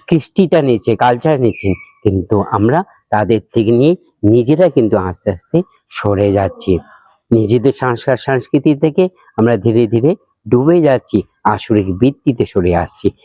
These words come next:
এই জন্য সমাজের প্রয়োজন রয়েছে ঘণ্টাধ্বনি, শঙ্খধ্বনি, উলুধ্বনি প্রত্যেকে দিয়ে, অর্থাৎ আসুরিক বৃত্তিগুলোকে আমাদের সরাতে হবে, শিখাতে হবে আমাদের ছেলে মেয়েদের, জেনারেশনগুলোকে আমাদের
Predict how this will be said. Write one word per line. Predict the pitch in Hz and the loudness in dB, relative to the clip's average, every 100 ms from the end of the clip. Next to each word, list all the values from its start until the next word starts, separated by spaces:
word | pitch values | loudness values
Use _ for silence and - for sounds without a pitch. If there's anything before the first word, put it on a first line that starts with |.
| - | -4
এই | 104 | 0
জন্য | 107 101 | 0 0
সমাজের | - - 127 139 165 _ _ _ 151 | -2 0 0 0 -2 _ _ _ 0
প্রয়োজন | 156 180 202 214 | 2 2 2 2
রয়েছে | 147 107 90 98 85 - - - | 2 2 0 -2 -4 -6 -8 -2
ঘণ্টাধ্বনি, | 90 104 98 113 98 104 107 104 - _ - | 0 0 0 -2 0 0 2 0 -4 _ -6
শঙ্খধ্বনি, | 107 104 98 110 107 104 107 92 - _ - | -2 0 0 0 0 2 2 0 -4 _ -2
উলুধ্বনি | 104 110 98 107 104 101 85 _ _ - | 2 2 0 0 2 0 -2 _ _ -8
প্রত্যেকে | - _ 151 107 123 | -8 _ -4 0 0
দিয়ে, | 107 165 202 _ - | 2 2 2 _ -4
অর্থাৎ | - - - | -2 -2 -2
আসুরিক | 107 - 131 127 110 | -4 -2 -2 0 2
বৃত্তিগুলোকে | 123 - 151 139 151 156 208 220 _ - | 0 0 0 2 2 2 -2 -4 _ -4
আমাদের | 107 104 98 | 0 2 0
সরাতে | 98 - 98 101 90 95 | -4 -4 -2 -2 -2 -4
হবে, | 92 95 - - - | -2 -4 -4 -12 -6
শিখাতে | - 170 185 196 208 | -4 0 0 0 0
হবে | 135 104 95 87 _ - | 0 -2 -2 -4 _ -4
আমাদের | 101 107 98 101 | -2 0 0 -2
ছেলে | - 107 95 | -2 0 0
মেয়েদের, | 92 92 87 92 90 _ _ - | 0 0 0 -2 -6 _ _ -2
জেনারেশনগুলোকে | 120 160 170 170 185 165 165 165 170 208 208 _ - | 2 4 4 2 2 2 4 2 2 -2 -2 _ -2
আমাদের | 127 135 135 | 0 2 0